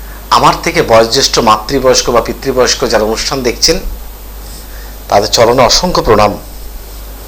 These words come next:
ছোট ছোট দাদা বৌদি বা ছোট ছোট হয় না তো, দাদা বৌদি দিদিদের আন্তরিক শুভেচ্ছা,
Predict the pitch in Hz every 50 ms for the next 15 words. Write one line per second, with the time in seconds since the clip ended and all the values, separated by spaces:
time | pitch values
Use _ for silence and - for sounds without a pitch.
0 | - - - - - - - - - - - - - - - - - - - -
1 | - - - - - - - 113 120 - - 117 127 113 113 107 110 117 117 117
2 | 107 107 113 110 110 101 113 113 117 - 107 113 107 - - 95 101 104 - 117
3 | 113 110 107 107 107 - - 202 185 - 104 101 110 113 107 110 113 107 107 113
4 | 110 110 98 110 101 113 110 110 104 104 104 110 101 - 98 - - 117 127 127
5 | - - 170 165 175